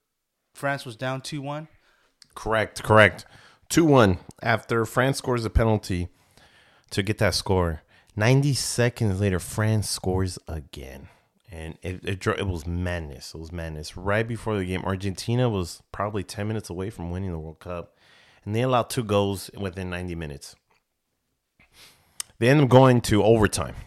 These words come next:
Speaker 2: So, end up being a draw. Two two. Then going to overtime. Argentina strikes first and they score a goal. Everyone thought it was over. Everyone thought Argentina had it.
Speaker 1: But what happened?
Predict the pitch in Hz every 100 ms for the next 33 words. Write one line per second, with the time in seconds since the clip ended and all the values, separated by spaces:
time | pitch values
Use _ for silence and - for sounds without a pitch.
0 | - _ - 101 87 - 92 107 98 104
1 | 104 92 87 76 - - - 123 113 90
2 | - - - _ 104 104 113 101 90 -
3 | 65 - _ _ _ _ 110 110 107 -
4 | 139 131 - - 104 113 120 117 - 104
5 | 98 87 - 87 82 - 90 95 95 87
6 | 85 71 69 - _ - _ _ 107 117
7 | 113 107 107 95 87 82 85 80 76 80
8 | 76 71 - - 98 95 82 80 76 71
9 | 73 - 71 71 - 71 _ _ _ _
10 | _ _ _ _ _ _ _ _ _ _
11 | _ _ _ - - - - - - _
12 | 120 120 120 123 120